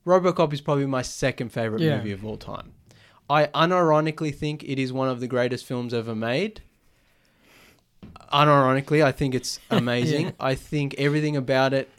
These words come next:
Speaker 1: is incredible. M-, as I've discussed before, Paul Verhoeven, the director.
Speaker 2: Not the A B C personality.
Speaker 1: No one knows who you're talking about, Callum.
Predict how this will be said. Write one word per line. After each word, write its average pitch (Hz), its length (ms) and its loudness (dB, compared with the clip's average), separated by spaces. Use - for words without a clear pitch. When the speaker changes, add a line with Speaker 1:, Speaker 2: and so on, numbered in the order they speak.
Speaker 1:
is 123 200 -8
incredible. 143 840 -2
M-, 147 320 -8
as 135 180 -2
I've 127 120 2
discussed 131 440 -2
before, 135 380 -4
Paul 135 240 -2
Verhoeven, 123 580 -2
the 117 60 -4
director. 143 720 -2
Speaker 2:
Not 160 220 0
the 160 100 2
A 156 100 4
B 147 120 0
C 139 140 -4
personality. 127 580 -4
Speaker 1:
No 160 160 4
one 208 100 4
knows 208 220 2
who 208 60 0
you're 202 60 0
talking 196 220 2
about, 151 180 2
Callum. 113 500 -2